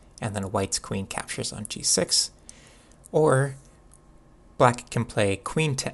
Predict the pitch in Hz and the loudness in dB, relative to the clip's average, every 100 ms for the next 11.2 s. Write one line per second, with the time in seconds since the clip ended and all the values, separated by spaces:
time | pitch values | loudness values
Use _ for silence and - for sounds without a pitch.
0 | - 110 - - 180 135 104 113 120 - | -2 0 4 4 4 2 0 -2 -6 -6
1 | 107 - 131 117 - 110 - - - - | -4 2 4 4 2 -4 -4 -6 -4 -4
2 | 170 - - 120 - 104 95 95 113 - | -2 -2 0 0 0 -2 -2 -6 -10 -14
3 | - - - - - 117 110 120 120 123 | -20 -20 -20 -20 2 4 4 2 0 -6
4 | - 110 101 92 - - - - - 170 | -2 -2 -2 -4 -12 -20 -20 -4 0 2
5 | 135 - - 110 104 - 120 104 - - | 0 -2 -4 -6 -6 -4 -4 -4 -4 0
6 | 147 - - - - - - - - - | -2 -4 -20 -20 -20 -20 -20 -20 -20 -14
7 | - 127 107 107 - - - - - 101 | -2 2 2 0 -4 -12 -20 -8 -6 -4
8 | - 110 - 139 151 - - - - 151 | -4 -6 -4 -4 -4 -6 -14 -12 -4 -2
9 | 139 143 135 - - - - 104 98 - | 0 -2 -6 -12 -20 -10 -6 -4 -6 -2
10 | 135 120 - 107 - - - - - 104 | 0 0 0 -2 -2 -6 -6 -6 -6 -6
11 | 98 - | -6 -10